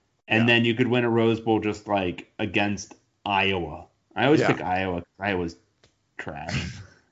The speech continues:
Speaker 1: Um,
Speaker 2: But,
Speaker 1: but,
Speaker 2: like,
Speaker 1: like,
Speaker 2: Ohio State wins, and then they go to the playoff, and then you play
Speaker 1: Yeah.
Speaker 2: Iowa or Illinois or somebody in the Rose Bowl. Yeah, I think that's way more achievable.
Speaker 1: Totally. Um, and that's not to say Washington is not gonna be very good going forward. It's just winning a national championship is very hard,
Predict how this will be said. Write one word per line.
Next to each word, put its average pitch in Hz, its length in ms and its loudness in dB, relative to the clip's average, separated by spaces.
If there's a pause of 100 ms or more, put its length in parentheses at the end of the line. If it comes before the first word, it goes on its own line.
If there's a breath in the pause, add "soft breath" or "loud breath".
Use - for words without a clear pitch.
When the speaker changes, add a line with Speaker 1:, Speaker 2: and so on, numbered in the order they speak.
(200)
Speaker 1:
Um, 107 400 2
Speaker 2:
But, 170 160 4
Speaker 1:
but, - 20 4
Speaker 2:
like, 165 160 6
Speaker 1:
like, 143 160 6
Speaker 2:
Ohio 160 140 2
State 165 280 -2
wins, 143 440 2
and 120 100 -4
then 120 80 -4
they 120 80 -2
go 135 160 2
to 127 60 2
the 107 80 -4
playoff, 113 560 0
and - 120 -6
then 110 140 -4
you 120 100 -4
play 110 540 -2 (580)
Speaker 1:
Yeah. 107 60 2
Speaker 2:
Iowa 120 420 4
or 107 280 -2
Illinois 123 340 4
or 117 80 2
somebody 113 320 0
in 98 60 0
the 98 100 -4
Rose 107 280 2
Bowl. 90 500 -2
Yeah, 165 200 6
I 143 120 6
think 160 220 -4
that's 123 220 0
way 104 160 -4
more 87 160 -8
achievable. 67 480 -12 (380)
Speaker 1:
Totally. 98 460 0 (380)
Um, 110 240 2
and 143 60 -2
that's 190 180 4
not 175 100 4
to 143 80 -4
say 139 160 0
Washington 120 600 2
is 92 120 -10
not 98 160 -2
gonna 104 120 -4
be 95 120 -2
very 90 260 0
good 90 300 -2
going 82 220 -6
forward. 85 360 -2
It's 82 80 -8
just 87 260 -8
winning 95 220 -4
a 87 40 -4
national 82 340 -6
championship 76 500 -4
is 82 120 -8
very 76 220 0
hard, 57 380 -6